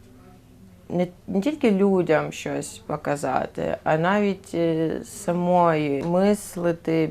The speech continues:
більш вільно, тому що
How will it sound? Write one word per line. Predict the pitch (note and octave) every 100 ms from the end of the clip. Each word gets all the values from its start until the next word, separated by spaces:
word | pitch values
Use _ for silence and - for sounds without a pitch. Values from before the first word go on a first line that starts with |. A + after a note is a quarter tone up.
| D#3+
більш | D#3+ F3 F3+ F3+ - F3
вільно, | E3+ D#3+ F#3 - G3 E3+ E3 D#3+ F3 - - - - - - - - - - -
тому | E3+ E3 E3+
що | E3+ - E3+ E3+ E2 F2